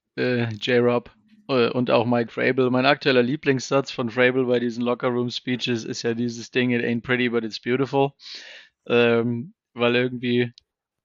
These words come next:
beschreibt es dieses, wie es die letzten Jahre, äh, äh, gelaufen ist, irgendwie ganz gut. In der Saison, wo Mariota gebencht wird und man zwei vier startet, kommt man am Ende mit Tannehill ins A F C Championship Game. Jetzt diese Saison mit,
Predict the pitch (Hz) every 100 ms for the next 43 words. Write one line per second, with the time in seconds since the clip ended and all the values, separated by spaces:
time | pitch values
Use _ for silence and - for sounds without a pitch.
0 | _ 127 - 113 123 - 120 - 123 120
1 | 110 123 131 - 110 110 - 113 107 107
2 | 110 117 110 - _ 117 110 110 110 -
3 | _ - - _ _ _ - - 55 -
4 | - - 117 113 120 127 117 - 127 123
5 | 110 113 - 135 135 123 110 113 117 113
6 | 120 120 117 117 120 120 117 117 120 127
7 | 127 120 117 131 - 135 123 120 120 110
8 | 123 120 - 123 - 117 113 127 135 -
9 | 123 127 117 117 117 123 120 120 - 123
10 | 123 123 120 120 113 117 120 - 120 -
11 | 131 135 127 - 131 - 127 131 135 120
12 | 104 - 127 131 123 120 127 131 127 120
13 | 120 -